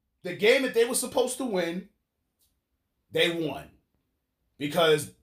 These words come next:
now they go into the bye. And then next week, they can get ready for the Rams. 'Cause that's not gonna be an easy game.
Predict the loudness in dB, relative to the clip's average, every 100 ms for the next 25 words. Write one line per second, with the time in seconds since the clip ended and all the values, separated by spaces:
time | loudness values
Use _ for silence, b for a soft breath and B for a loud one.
0 | -10 2 4 4 2 0 0 0 -2 -4
1 | 0 2 4 2 -2 -6 -12 _ _ _
2 | _ _ _ _ _ _ _ _ _ -6
3 | 2 4 4 2 -2 -2 -4 -6 -12 _
4 | _ -2 -2 -2 -6 -4 -2 2 2 2
5 | -2 -2 4 6 6 2 -6 _ _ _
6 | _ _ -8 -4 -2 -4 -6 -16 -10 0
7 | 4 4 4 2 0 -6 -4 -6 -6 -10
8 | -8 -8 -8 -10 -16